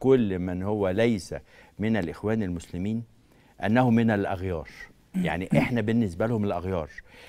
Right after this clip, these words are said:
Speaker 1: يعني، أنا هقول لحضرتك حاجة طريفة يا أستاذ
Speaker 2: اتفضل.
Speaker 1: نشأت. في الفترة قبل، ما قبل تلاتين يونيو، كنت أنا ب-، بتابع على السوشيال ميديا حاجة بتتكلم عن ابتسامتهم الصفراء، الابتسامة الصفراء، الابتسامة الصفراء.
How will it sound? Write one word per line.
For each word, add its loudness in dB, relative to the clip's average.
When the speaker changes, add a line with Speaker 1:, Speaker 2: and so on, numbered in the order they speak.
Speaker 1:
يعني، 8
أنا 8
هقول 10
لحضرتك 4
حاجة 4
طريفة 6
يا -6
أستاذ -2
Speaker 2:
اتفضل. 2
Speaker 1:
نشأت. 0
في 2
الفترة 4
قبل، 4
ما 4
قبل 0
تلاتين -2
يونيو، 2
كنت -2
أنا 0
ب-، 0
بتابع 0
على -2
السوشيال -4
ميديا -2
حاجة -4
بتتكلم -2
عن 0
ابتسامتهم 0
الصفراء، -4
الابتسامة -2
الصفراء، -2
الابتسامة -4
الصفراء. -10